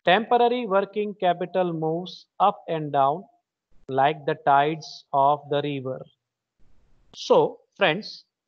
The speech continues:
temporary working capital is defined as amount of current asset that varies with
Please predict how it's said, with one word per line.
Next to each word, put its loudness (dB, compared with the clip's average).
temporary 2
working -2
capital -2
is -2
defined -2
as -2
amount 4
of 2
current -4
asset -4
that 2
varies -2
with -6